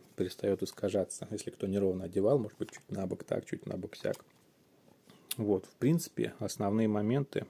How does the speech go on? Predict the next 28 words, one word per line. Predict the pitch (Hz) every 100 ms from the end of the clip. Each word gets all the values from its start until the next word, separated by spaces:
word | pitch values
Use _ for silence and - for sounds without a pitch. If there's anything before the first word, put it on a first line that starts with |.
| -
А, | 110 98
ну | 95
еще | 110 107 101
момент. | 95 98 92 - - _ _ _ _ _ _ - - -
Вот | 117
эта | 113 -
вот |
штуковина, | - - 113 131 127 101 95 - -
я | - 107 110
ее | 107
в |
конечном | - 101 101 98
счете | - 98 104
снял. | - 104 95 - - - - - - - - -
У |
меня | 101 107 101
лоб | 98 104
высокий | 101 92 - 92 92
прямой, | 104 120 127 170 156 147
и | - 110
она | 107 95 104 104 95 98 98
немножко | 98 101 104 - 101
отдаляет | 95 104 107 104 90 -
вот | 90
так | - 90 -
вот | -
верхнюю | - 98 90 98 95
часть, | - 151 - -